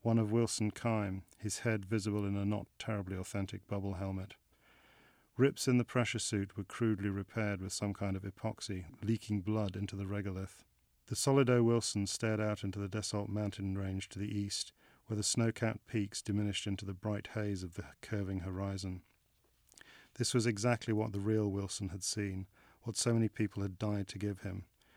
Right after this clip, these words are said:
those which history knew and still more unknown. Twelve hundred years ago, this glorious panorama had provided the data to steer a giant storm into the Starflyer's ship, slaying the beast and liberating the Commonwealth.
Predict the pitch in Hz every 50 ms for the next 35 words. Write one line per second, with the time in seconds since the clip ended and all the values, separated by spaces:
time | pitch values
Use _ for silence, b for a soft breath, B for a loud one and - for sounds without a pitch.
0 | b b b b b b b 117 110 110 101 101 113 113 - - - 110 - -
1 | - 107 104 104 104 101 101 98 95 95 98 - - 95 - - - 110 101 101
2 | 98 101 98 98 98 101 113 - 101 98 98 98 98 98 98 95 92 92 90 -
3 | _ _ _ _ _ _ _ b b b b b b b b b b b b -
4 | 135 131 127 - 135 127 123 120 113 104 117 117 117 107 107 104 98 101 98 98
5 | 95 101 - - - 107 107 107 107 107 107 104 - - - - 110 104 104 104
6 | 104 104 104 101 98 95 82 85 98 92 104 101 90 104 107 104 101 104 95 101
7 | 95 - 107 104 101 - - 98 92 - - B B B B B B B B B
8 | B 113 - - - - 110 107 107 101 95 107 110 110 107 104 104 - - -
9 | - 113 107 104 101 98 98 - 98 98 98 - - - 107 101 98 - - 107
10 | 101 101 101 - - - - 104 101 - - - - b b b b b b b
11 | - - - 117 113 113 113 113 107 104 - - 104 101 101 - - - 101 98
12 | 95 101 92 95 101 101 101 - - 98 95 95 - - - 104 101 98 98 98
13 | 92 95 92 - - -